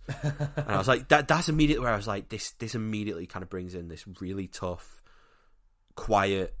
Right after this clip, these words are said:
Speaker 2: kind of drifter type guy, which I guess so many of these movies, from what I hear, take on that same character archetype. And it, it was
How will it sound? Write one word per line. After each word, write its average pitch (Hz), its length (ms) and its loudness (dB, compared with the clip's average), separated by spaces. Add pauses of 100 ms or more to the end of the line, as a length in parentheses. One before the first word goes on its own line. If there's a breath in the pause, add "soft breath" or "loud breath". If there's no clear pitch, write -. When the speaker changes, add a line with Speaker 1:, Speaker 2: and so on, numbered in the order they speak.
(180)
Speaker 2:
kind 85 180 -8
of 80 80 -10
drifter 95 440 -6
type 92 340 -4
guy, 87 280 -4
which - 520 -6
I 98 60 -6
guess 104 200 -4
so 98 220 2
many 90 240 -4
of 90 60 -4
these 85 160 -10
movies, 85 480 -10 (200)
from 92 160 -10
what 78 140 -6
I 85 40 -6
hear, 85 240 -6 (440)
take 92 240 -6
on 90 180 0
that - 160 -8
same 85 240 -8
character 87 400 -6
archetype. 90 640 -8
And 85 240 -12 (1000 soft breath)
it, 123 200 -12
it 98 180 -10
was - 360 -2